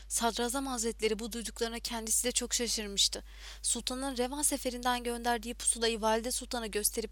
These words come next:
belki bir geciktirmeye izin verir diye beklerken, Mahpeker Sultan'ın hükümdarın emri ise değil bir gün, bir nefes bile geciktirmemek gerek dediğini nasıl unutabilirdi ki? Ama Mahpeker Sultan susmuyordu. "Bak paşa, Murat Han'a nasıl tesir edebileceksen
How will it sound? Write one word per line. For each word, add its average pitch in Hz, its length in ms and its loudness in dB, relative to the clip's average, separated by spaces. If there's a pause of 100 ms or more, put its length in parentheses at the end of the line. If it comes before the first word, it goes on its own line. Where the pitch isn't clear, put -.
belki 226 300 4
bir 220 60 -6
geciktirmeye 220 680 -2
izin 220 300 0
verir 240 260 0
diye 226 200 4
beklerken, 247 600 -2 (540)
Mahpeker 277 520 0
Sultan'ın 247 520 -2 (260)
hükümdarın 262 640 0
emri 233 340 0
ise 254 360 6
değil 220 440 0
bir 240 120 0
gün, 202 220 -4 (280)
bir 302 100 4
nefes 262 400 2
bile 220 160 2
geciktirmemek 208 800 -2
gerek 190 300 0
dediğini 196 380 0
nasıl 208 280 0
unutabilirdi 220 600 0
ki? - 220 -6 (380)
Ama 208 180 -4
Mahpeker 196 540 0
Sultan 240 360 -2
susmuyordu. 196 720 0 (380)
"Bak 226 200 2
paşa, 196 340 2 (280)
Murat 277 300 -2
Han'a 220 240 -2
nasıl 254 240 0
tesir 269 340 2
edebileceksen 220 760 2